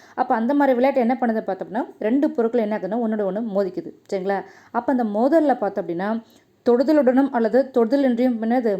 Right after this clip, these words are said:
மோதலானது ஏற்படலாம். சரிங்களா? இப்போ மோதல் அப்படிங்கிறது, அஹ், நம்ம என்ன லைஃப்ல நடைபெறக்கூடிய ஒரு பொதுவான நிகழ்வு. சரிங்களா? அவ்வப்போது நடைபெறக்கூடிய ஒரு பொதுவான நிகழ்வு. எக்ஸாம்பிள் கேரம்,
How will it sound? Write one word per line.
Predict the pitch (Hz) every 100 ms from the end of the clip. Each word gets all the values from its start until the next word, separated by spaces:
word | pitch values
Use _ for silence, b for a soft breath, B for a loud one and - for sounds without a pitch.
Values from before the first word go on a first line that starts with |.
| 185
மோதலானது | 214 226 214 185 175 330 - _ _ 180
ஏற்படலாம். | 175 156 156 156 143 _
சரிங்களா? | 175 180 185
இப்போ | 151 156
மோதல் | 190 269 226
அப்படிங்கிறது, | 214 202 208 320 320 B B B
அஹ், | 208 208
நம்ம | 214 208 208
என்ன | 208 202 196 196 202 B -
லைஃப்ல | 226 262 247
நடைபெறக்கூடிய | 226 226 233 320
ஒரு | 269 233 -
பொதுவான | 254 294 269 254
நிகழ்வு. | 247 208 233 180 - _ _ _ _
சரிங்களா? | 220 214 220
அவ்வப்போது | 196 214 240 226
நடைபெறக்கூடிய | 208 220 208 202
ஒரு | 202
பொதுவான | 202 202 175
நிகழ்வு. | 185 165 269 - b b b
எக்ஸாம்பிள் | 240 220 262 254 247
கேரம், | 214 208 214